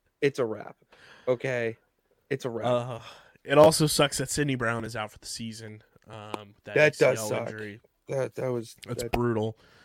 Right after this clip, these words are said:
Speaker 2: Reed Blankenship is questionable with a groin. A J Brown is out with his knee injury. Jalen Hurts has said he hasn't thrown a football,
Speaker 1: Mm-hmm.
Speaker 2: uh, but then video evidence the very next day, he's out there throwing the rock. So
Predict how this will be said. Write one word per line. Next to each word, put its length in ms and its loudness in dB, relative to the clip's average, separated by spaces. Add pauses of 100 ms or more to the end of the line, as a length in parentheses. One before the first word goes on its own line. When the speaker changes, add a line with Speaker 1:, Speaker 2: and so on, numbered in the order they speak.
(340)
Speaker 2:
Reed 160 2
Blankenship 400 4
is 100 0
questionable 540 2
with 100 4
a 60 2
groin. 580 2
A 160 4
J 140 2
Brown 280 2
is 220 -4
out 300 2
with 100 -6
his 160 -10
knee 220 0
injury. 480 -6 (580)
Jalen 300 2
Hurts 300 -2
has 100 -4
said 200 -2
he 100 -4
hasn't 280 -8
thrown 220 -4
a 20 -14
football, 540 0
Speaker 1:
Mm-hmm. 160 -16 (320)
Speaker 2:
uh, 180 -6
but 140 -4
then 260 -10
video 280 -4
evidence 440 -6
the 100 -6
very 280 -4
next 240 -10
day, 240 4
he's 260 -12
out 160 -10
there 160 -6
throwing 380 -4
the 80 -4
rock. 420 4
So 420 -2